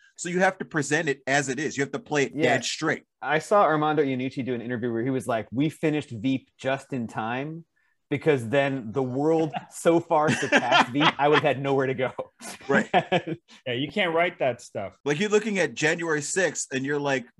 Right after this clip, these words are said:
Speaker 1: "Whoa." Like, J-, like, January sixth, as a, as a, if you look at it from a, from a, from a satirist's spin point, if you're thinking about a group of people who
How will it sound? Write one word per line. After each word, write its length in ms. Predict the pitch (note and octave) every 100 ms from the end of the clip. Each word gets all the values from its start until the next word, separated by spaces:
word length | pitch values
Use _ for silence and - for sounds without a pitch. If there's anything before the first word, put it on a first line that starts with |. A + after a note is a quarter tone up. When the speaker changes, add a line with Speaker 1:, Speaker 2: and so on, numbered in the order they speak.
| F#2+
Speaker 1:
"Whoa." 480 | F#2 B2 E3+ D3+ F#2 A2+
Like, 280 | C#3 D3 C#3
J-, 200 | A2+ F#3 E3+
like, 200 | D#3 D#3+
January 440 | D#3 G3+ A#3 G#3 F#3
sixth, 380 | F#3+ F3 - -
as 180 | D#3 C#3+
a, 100 | C#3+
as 140 | D#3 D3
a, 440 | C#3 F#2 C#3+ C3
if 100 | C3
you 140 | D3 C3+
look 220 | G3 F#3
at 140 | D#3
it 100 | C#3
from 180 | D#3 C#3
a, 120 | B2+ - _
from 180 | D3+ C3+
a, 240 | B2 G#2 F#2+ -
from 180 | C#3 A#2+
a 60 |
satirist's 840 | - D#3+ D#3 D#3+ E3 D#3+ - - - _ _ _ _ _
spin 380 | - - F#3 F3+
point, 360 | E3 C#3+ B2 A#2+ _ _ _ -
if 100 | B2+
you're 120 | D3
thinking 360 | D3 G3 G3 E3
about 460 | C3 D3 C#3+ A#2+ _ _ _ _ -
a 100 | C#3
group 280 | D3 F3+
of 100 | D3+ -
people 560 | F3 - D3 B2+ A#2+ _ _ _ _ _ _
who 320 | - D#3+ C3